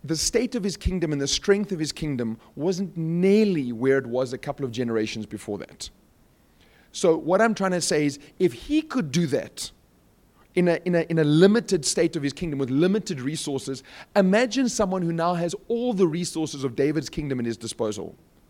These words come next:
Amen? All the land he conquered, all the fear around him, because, I mean, the, everyone, every nation around him was scared. They were like, "Listen, if this guy gets up tomorrow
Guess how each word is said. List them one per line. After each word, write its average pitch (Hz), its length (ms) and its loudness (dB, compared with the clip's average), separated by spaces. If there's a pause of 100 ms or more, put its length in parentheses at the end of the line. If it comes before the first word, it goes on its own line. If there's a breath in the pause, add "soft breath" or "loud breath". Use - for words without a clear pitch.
(380)
Amen? 170 320 0 (360 loud breath)
All 262 260 6
the 233 120 6
land 190 420 6
he 185 100 0
conquered, 151 600 0 (280 loud breath)
all 247 260 6
the 220 100 6
fear 202 500 6
around 160 400 6
him, 139 160 0
because, 160 220 2
I - 20 2
mean, 175 160 4
the, 180 240 6
everyone, 208 540 4
every 196 180 2
nation 170 360 -2
around 147 260 4
him 143 80 0
was 139 160 0
scared. 135 400 0 (260 loud breath)
They 151 80 4
were 156 40 10
like, 156 160 8
"Listen, 160 220 6
if 156 120 0
this 214 140 6
guy 233 160 6
gets 175 260 4
up - 200 0
tomorrow 151 460 6